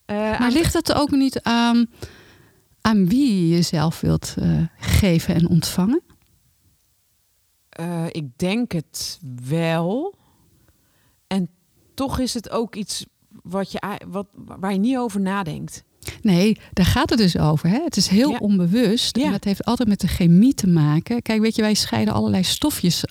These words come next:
Speaker 2: af. Ehm, en dat is heel onbewust. Hè, dat is ook met verliefdheid natuurlijk. Van waarom voel je bij de ene de chemie en voel je die woestige aantrekkingskracht
Speaker 1: Ja.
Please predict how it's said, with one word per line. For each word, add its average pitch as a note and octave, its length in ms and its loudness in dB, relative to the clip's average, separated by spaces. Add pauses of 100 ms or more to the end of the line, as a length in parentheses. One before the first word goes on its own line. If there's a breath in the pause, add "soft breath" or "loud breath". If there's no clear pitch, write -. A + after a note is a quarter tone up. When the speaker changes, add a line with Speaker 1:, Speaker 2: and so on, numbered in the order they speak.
Speaker 2:
af. - 360 -4 (840 loud breath)
Ehm, G3 420 2 (540 soft breath)
en G3+ 120 4
dat G3 100 2
is - 80 0
heel G#3+ 180 6
onbewust. F#3 800 2 (440 soft breath)
Hè, - 160 -2
dat F3+ 120 0
is - 60 0
ook F#3+ 120 2
met F3 140 2
verliefdheid F3+ 580 2
natuurlijk. E3+ 720 0
Van F3 440 2
waarom F3 500 4
voel - 180 0
je E3+ 140 4
bij E3+ 140 2
de - 100 -2
ene E3+ 280 2
de E3 100 0
chemie F3 520 6
en E3 120 2
voel F#3 160 -2
je E3+ 80 4
die E3 140 2
woestige F3+ 720 2
aantrekkingskracht A#3 1120 -2
Speaker 1:
Ja. G#3 220 -2